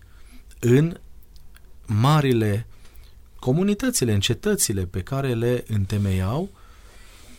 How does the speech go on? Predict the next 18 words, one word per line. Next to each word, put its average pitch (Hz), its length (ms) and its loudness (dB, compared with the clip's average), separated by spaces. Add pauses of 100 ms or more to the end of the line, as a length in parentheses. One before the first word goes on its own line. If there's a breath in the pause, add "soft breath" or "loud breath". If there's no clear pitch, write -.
(160 soft breath)
Uh, 117 80 -8 (280)
astfel 131 420 2
de 110 100 0
episcopi, 110 640 0
uh, 101 280 -4
nu, 127 320 -2
avem, 120 400 0
uh, 101 500 -4 (260)
amintiți 117 680 0
și 139 200 0
în 139 280 4 (280 soft breath)
Noul 123 340 2
Testament. 147 760 -2 (720 soft breath)
Ucenicul 123 720 0
Sfântului 127 460 0
Apostol 120 520 -2
Pavel, 139 420 -4
Timotei, 156 760 -2